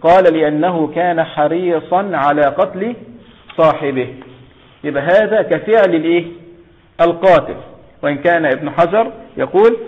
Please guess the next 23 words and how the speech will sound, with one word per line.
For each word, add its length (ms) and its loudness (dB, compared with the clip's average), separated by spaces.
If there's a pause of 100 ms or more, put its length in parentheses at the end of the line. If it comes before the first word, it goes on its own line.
(160)
"وهو 240 2
أنه 300 2
يعاقب 580 4
على 280 4
عزمه 920 0 (300)
بمقدار 880 2
ما 240 2
يستحقه، 960 -2 (1700)
ولا 360 4
يعاقب 800 4
عقاب 600 4
من 200 0
باشر 720 4
القتل 540 0
حسا." 720 -4 (1120)
يعني 180 0
هو 180 6 (100)
يعاقب، 460 2 (580)
لكن 300 -2
بالتأكيد 580 -2
عقوبته 600 0
لن 280 -4
تكون 380 -4